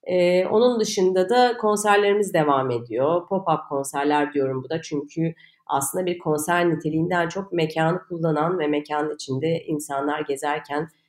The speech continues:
sürpriz bir şekilde karşılaşacakları konserler olacak bunlar. Onun dışında da tabii ki pek çok buluşmamız gerçekleşiyor olacak. Bir araya geleceğimiz çok akşam olacak festival boyunca.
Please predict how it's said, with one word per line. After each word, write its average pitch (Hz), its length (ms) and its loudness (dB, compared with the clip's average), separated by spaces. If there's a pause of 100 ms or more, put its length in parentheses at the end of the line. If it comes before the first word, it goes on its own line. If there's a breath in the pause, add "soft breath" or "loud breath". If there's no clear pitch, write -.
sürpriz 160 400 -4
bir 151 40 -4
şekilde 151 340 -4
karşılaşacakları 156 1000 0 (400 soft breath)
konserler 175 580 4
olacak 127 480 0
bunlar. 202 420 0 (400 soft breath)
Onun 247 300 2
dışında 160 460 2
da 214 120 0
tabii 151 340 -2
ki 214 420 -2
pek 165 240 -4
çok 175 400 -2
buluşmamız 170 800 -2 (140)
gerçekleşiyor 139 760 -2
olacak. 139 500 -4
Bir 147 120 4
araya 143 220 4
geleceğimiz 139 640 -2
çok 147 180 -4
akşam 151 320 0
olacak 127 420 -2
festival 117 440 -10
boyunca. - 320 -16